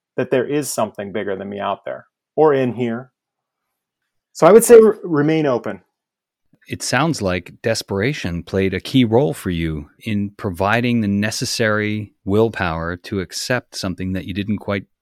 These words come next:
Speaker 2: fully understand.
Speaker 1: Not quite fully understand and even ridicule, ridiculed in most instances.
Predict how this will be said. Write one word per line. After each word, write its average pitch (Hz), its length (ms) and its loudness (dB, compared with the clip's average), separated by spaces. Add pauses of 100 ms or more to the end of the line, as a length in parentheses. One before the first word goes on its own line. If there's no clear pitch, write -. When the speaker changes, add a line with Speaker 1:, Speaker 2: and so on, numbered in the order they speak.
(220)
Speaker 2:
fully 107 320 -6
understand. 107 560 -6 (800)
Speaker 1:
Not 160 300 0
quite 151 220 2
fully 143 220 4
understand 131 380 -2
and 123 200 -4
even 107 420 -6
ridicule, 110 540 -4
ridiculed 120 540 2
in 101 120 -6
most 110 400 -4
instances. 104 640 -12